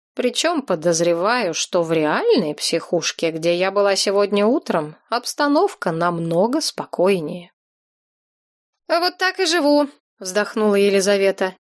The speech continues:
«Никакого пласвета». «Примите мои соболезнования»,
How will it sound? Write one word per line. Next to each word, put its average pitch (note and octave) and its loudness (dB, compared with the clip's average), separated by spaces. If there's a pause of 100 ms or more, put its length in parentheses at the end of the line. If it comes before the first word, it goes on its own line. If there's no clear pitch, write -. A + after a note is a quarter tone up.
(180)
«Никакого D4 0
пласвета». G3 -4 (760)
«Примите F#3 0
мои A3+ 0
соболезнования», E3 -2